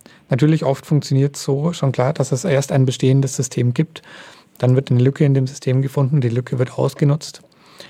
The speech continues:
Aber auch dann ist es eben tendenziell eher so, dass ich in ein Gerät oder ein System oder ein Netzwerk, das ich angreifen möchte, vielleicht eher schon,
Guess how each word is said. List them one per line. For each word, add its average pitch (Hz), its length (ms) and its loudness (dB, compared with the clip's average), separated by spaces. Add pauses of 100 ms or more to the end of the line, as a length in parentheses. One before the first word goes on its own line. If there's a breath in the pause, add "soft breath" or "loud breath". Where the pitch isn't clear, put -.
(680 loud breath)
Aber 139 560 0
auch 127 200 0
dann 147 440 0 (180)
ist 127 140 -2
es 139 140 -4
eben 123 340 0 (2000 loud breath)
tendenziell 143 520 2
eher 127 160 2
so, 139 380 -2 (360 loud breath)
dass 120 240 -2
ich 139 380 -4
in 123 360 2 (540)
ein 123 840 0 (640)
Gerät 135 440 0
oder 127 140 0
ein 120 120 0
System 139 400 2
oder 139 120 0
ein 113 140 -2
Netzwerk, 139 420 -2
das 127 120 -2
ich 120 140 -4
angreifen 123 460 0
möchte, 123 240 -2
vielleicht 120 280 -4
eher 123 240 0
schon, 120 300 0